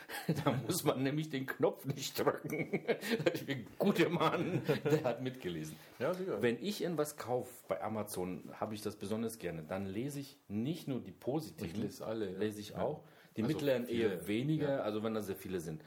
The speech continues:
Speaker 1: Sondern ich lese mir die negativen, weil das sind meistens nicht so viele, fünf Du-,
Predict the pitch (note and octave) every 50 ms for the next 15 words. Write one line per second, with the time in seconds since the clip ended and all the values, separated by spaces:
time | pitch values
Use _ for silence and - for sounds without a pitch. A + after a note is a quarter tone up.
0 | - - - - - - - - - - A#2 A#2+ A#2+ D3 C#3+ C3 C3+ B2+ C3+ B2+
1 | A#2 A2 A2+ B2+ B2+ B2 G#2+ - - - E2 D2+ D#2 D#2+ F#2 F#2+ G2 A2+ A2+ A#2
2 | A2 A2+ A2+ - A2 G#2 G#2 G2 - E2 D#2+ - C#3+ D#3 D#3 D3+ D3 C#3 C3 -
3 | - B2+ A#2+ A#2+ A#2+ - A#2+ A2+